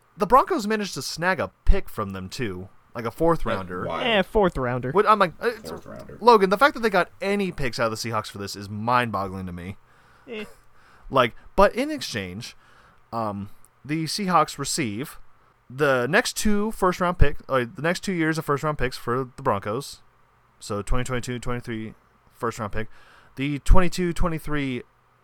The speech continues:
Speaker 1: second round picks, this year's fifth round pick, and then three players. Defensive lineman Shelby Harris, tight end Noah Fant, and quarterback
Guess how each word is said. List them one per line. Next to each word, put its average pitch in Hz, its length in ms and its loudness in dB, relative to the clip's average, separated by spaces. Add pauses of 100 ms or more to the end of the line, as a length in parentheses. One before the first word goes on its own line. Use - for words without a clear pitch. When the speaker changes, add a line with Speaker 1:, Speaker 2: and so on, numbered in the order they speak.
Speaker 1:
second 233 380 -4
round 98 240 -4
picks, - 400 -8 (580)
this 147 340 2
year's 180 340 2
fifth - 280 -4
round 113 200 0
pick, 95 340 -2 (380)
and 143 120 -4
then 143 140 -6
three 208 240 -4
players. - 560 -8 (480)
Defensive 165 360 -4
lineman 175 320 4
Shelby 156 380 0
Harris, 196 520 -4 (520)
tight 190 220 8
end 208 160 4
Noah 190 200 4
Fant, 208 460 -6 (360)
and 123 280 -6
quarterback 160 800 2